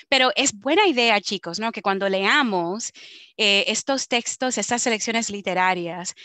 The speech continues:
que leamos estos títulos, porque a veces los títulos nos dan,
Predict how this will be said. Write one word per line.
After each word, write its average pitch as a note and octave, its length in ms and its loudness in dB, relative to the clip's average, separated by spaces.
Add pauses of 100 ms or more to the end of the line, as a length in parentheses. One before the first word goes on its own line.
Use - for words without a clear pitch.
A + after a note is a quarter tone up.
(260)
que B3 120 4
leamos A#3+ 400 4
estos E4 300 -2
títulos, F3+ 400 -8
porque G3+ 220 0
a - 20 4
veces B3 260 2
los A#3 200 -4
títulos G#3 580 -4
nos F#3 220 -4
dan, G3 480 4